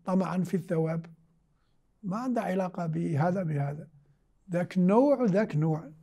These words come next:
لا تضاد بينهما. لماذا؟ لأن الموضوع ليس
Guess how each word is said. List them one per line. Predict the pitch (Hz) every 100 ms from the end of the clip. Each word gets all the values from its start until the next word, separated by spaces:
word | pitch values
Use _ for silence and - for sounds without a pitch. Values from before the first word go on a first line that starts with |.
| -
لا | 202
تضاد | 185 160 165 208 208
بينهما. | 156 156 156 143 160 190 - - - _ -
لماذا؟ | 165 185 214 202
لأن | 165 156
الموضوع | 160 165 170 170 185 254 254 - _ -
ليس | 180 190 -